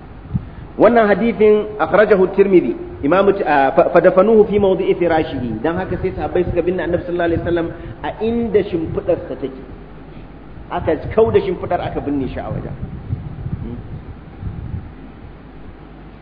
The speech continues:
Akhrajahu Tirmidhi, Imam Tirmidhi ya ruwaito a cikin jami'insa wa qala yace hadithun gharib, wannan hadisi ne gharib. Yani ba shi da wani abu da ya shaida a gare shi.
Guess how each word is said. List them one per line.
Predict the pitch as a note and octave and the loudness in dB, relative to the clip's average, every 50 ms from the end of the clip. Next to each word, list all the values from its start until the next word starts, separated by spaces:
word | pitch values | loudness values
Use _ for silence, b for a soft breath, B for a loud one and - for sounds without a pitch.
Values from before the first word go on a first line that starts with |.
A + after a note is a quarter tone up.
| - - - - - - - - - - - D#3 | -18 -18 -18 -18 -20 -20 -16 -14 -14 -4 -2 0
Akhrajahu | D#3+ D#3+ F3+ G#3 G#3+ A3 G#3 G3+ G3+ G3+ G#3 | 2 4 4 6 6 8 8 8 6 6 6
Tirmidhi, | G#3 G#3 G#3+ G#3+ G3+ F#3 G3 G3 G3+ F#3+ - - - - | 4 6 6 6 4 4 2 2 2 0 -2 -4 -2 0
Imam | D#3+ D#3+ F#3+ G3+ G#3 G#3 G#3 | 2 4 6 6 6 4 4
Tirmidhi | - G#3 G3+ G3+ F3+ F#3 F#3 F#3 | 4 2 2 2 2 2 4 4
ya | |
ruwaito | F#3 F#3 F#3 - F#3 F#3+ | 6 6 6 4 2 2
a | E3 D3 D3+ | 0 0 -2
cikin | - - F3+ F#3 D#3+ | -2 -2 0 2 4
jami'insa | G3 F#3+ F#3 - F3 D#3 F#3 F#3 F3+ - F3 E3+ E3+ D#3 | 4 4 4 2 0 0 0 0 2 4 4 4 4 4
wa | D3+ D#3 D#3 - | 4 2 2 2
qala | F3 E3+ E3+ E3 | 4 4 6 6
yace | D#3+ E3 F3 F3 F3 E3+ D3 | 6 4 4 2 0 0 0
hadithun | - D#3 D#3+ E3+ F3+ E3+ F3 E3 D3+ | 0 0 2 2 2 2 2 0 2
gharib, | C#3+ D#3+ D#3+ D#3 - | 2 2 2 2 2
wannan | C#3+ D#3 E3+ E3+ D#3+ | 0 0 -2 -2 -2
hadisi | D#3 D3+ C#3+ D#3 D#3+ E3 D#3+ D3+ | -4 -4 -6 -6 -6 -4 -2 -2
ne | D3 D3+ D3 | 0 0 0
gharib. | C3+ C#3+ D3 D3 D3 C#3+ C3+ B2 - - - - - - - - | 0 0 0 2 2 2 0 0 -4 -8 -12 -12 -14 -14 -14 -12
Yani | - A#2 A#2+ B2 B2+ | -10 -8 -6 -6 -4
ba | A#2+ E3+ D#3+ D3+ - - | -2 -2 -2 -2 -4 -6
shi | D#3 C#3+ | -4 -2
da | C#3+ C#3 | -2 -2
wani | D3+ E3 F3 | 0 -2 -2
abu | - - - | -2 -4 -2
da | C3 C3 C3+ | -2 0 0
ya | C#3+ C3+ | -2 0
shaida | - D#3+ D3 C#3+ C#3 B2 | 0 -2 0 0 0 -2
a | A#2+ A#2 | -2 -4
gare | A2+ B2 B2 B2 A#2+ | -4 -2 -2 -4 -4
shi. | - G#2+ | -6 -10